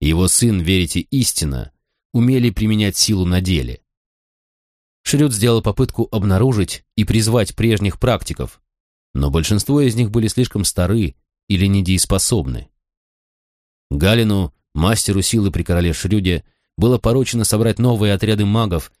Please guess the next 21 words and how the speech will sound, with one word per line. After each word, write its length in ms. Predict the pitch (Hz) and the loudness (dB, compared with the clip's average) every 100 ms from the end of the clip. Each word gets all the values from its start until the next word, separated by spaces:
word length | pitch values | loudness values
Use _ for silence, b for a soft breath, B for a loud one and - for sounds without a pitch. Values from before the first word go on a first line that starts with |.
| - | -8
для 220 | 78 98 | 0 2
защиты 360 | 104 104 104 87 | 2 0 0 -2
королевства. 680 | 92 87 90 71 - 64 - _ _ _ _ _ _ | -2 0 0 -2 -8 -10 -12 _ _ _ _ _ _
Мастер 420 | 85 101 - 101 | 0 0 0 -2
силы 340 | 90 - 127 110 | -2 0 2 2
решил 440 | 98 - 101 90 - _ - | 0 0 0 -2 -4 _ -4
отбросить 640 | 110 113 131 101 90 - | -4 0 2 2 -2 -4
традиции. 640 | 90 90 80 - - - _ _ _ _ _ _ _ _ _ _ - | -2 -2 -4 -4 -6 -6 _ _ _ _ _ _ _ _ _ _ -4
Члены 300 | - 156 127 | 0 2 2
кругов 320 | 123 117 92 | 0 0 -2
назначались, 720 | 82 80 80 104 107 92 - _ _ - | -4 -4 0 0 0 -2 -6 _ _ 0
они 200 | 110 117 | 2 2
выбирались 500 | 113 117 123 113 - | 2 2 2 0 0
по 100 | 104 | -2
взаимному 480 | 98 104 101 95 | 0 0 2 0
согласию. 640 | 90 92 101 87 - - - _ _ _ _ _ - | 0 0 0 -2 -4 -10 -14 _ _ _ _ _ 0
Методы 380 | 104 120 113 | 0 2 0
обучения 680 | 110 104 107 113 131 110 98 | 0 0 0 0 0 2 0
Галина 400 | 92 117 113 107 | 0 0 0 0
были 180 | 98 92 | 0 -2
грубыми. 540 | 85 123 101 67 60 | 0 0 0 -6 -10